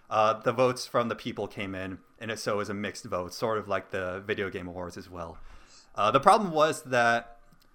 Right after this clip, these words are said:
My Hero Academia came out, or My Hero Academia Season two was out last year, and that ran away. And even though that was super popular, that also is a very quality show.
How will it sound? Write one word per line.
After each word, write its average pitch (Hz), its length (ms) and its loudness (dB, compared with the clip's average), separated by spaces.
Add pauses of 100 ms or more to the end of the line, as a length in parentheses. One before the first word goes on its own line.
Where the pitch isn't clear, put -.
(140)
My 135 180 8
Hero 143 200 4
Academia 107 480 2
came 92 220 -8
out, 90 320 -2 (280)
or 110 260 2
My 120 160 4
Hero 127 160 2
Academia 110 480 -4
Season 95 260 -8
two 113 200 -6
was 92 140 -6
out 90 180 -6
last 87 280 -10
year, 101 300 -8 (380)
and 101 160 -6
that 104 180 0
ran 92 180 -2
away. 90 420 -8
And 131 220 2
even 233 240 4
though 202 160 6
that 175 180 2
was 151 180 2
super 143 200 -6
popular, 120 440 0
that 113 200 4
also 120 360 0
is 107 120 -2
a - 20 -4
very 98 240 -4
quality 90 380 -6
show. 143 440 0